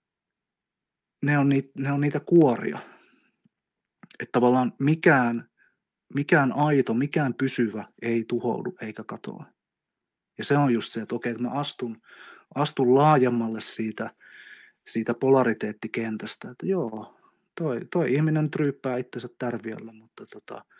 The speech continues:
mä voin, mä voin tarjota sille apua, jos se oikeasti haluaa ottaa sitä vastaan,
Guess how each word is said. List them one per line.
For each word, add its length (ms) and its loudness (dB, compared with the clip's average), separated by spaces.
mä 220 -4
voin, 380 -2
mä 100 -6
voin 160 0
tarjota 420 6
sille 360 -4
apua, 380 2
jos 240 -2
se 100 -4
oikeasti 380 -6
haluaa 400 -2
ottaa 340 -10
sitä 300 -12
vastaan, 500 -8